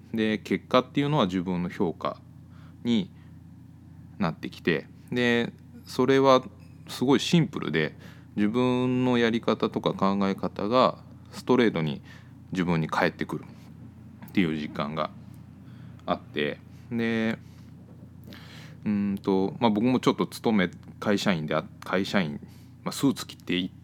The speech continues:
仕事に行ったことはないんですけど、<laughs> あの、勤め人として、あの、会社に勤めてたこともあって、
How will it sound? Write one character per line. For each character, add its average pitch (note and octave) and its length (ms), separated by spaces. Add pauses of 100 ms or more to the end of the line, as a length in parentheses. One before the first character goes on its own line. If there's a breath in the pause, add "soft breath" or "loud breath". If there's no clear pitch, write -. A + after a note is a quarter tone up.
仕 - 160
事 F2+ 180
に E2+ 80
行 - 40
っ - 20
た - 100
こ F2 80
と D2+ 100
は D2+ 60
な D2+ 120
い - 60
ん - 20
で G#2 100
す - 100
け - 160
ど、 - 180 (140)
<laughs> - 120
あ - 300
の、 A2 140 (500 loud breath)
勤 G#2+ 260
め G#2+ 80
人 G#2+ 220
と G2 140
し - 100
て、 F#2+ 360
あ F2 120
の、 D#2+ 100
会 F2+ 220
社 F2+ 500
に F2 260
勤 E2+ 260
め E2 80
て - 120
た - 100
こ - 120
と E2 100
も C#2+ 120
あ C#2 40
っ - 20
て、 E2+ 420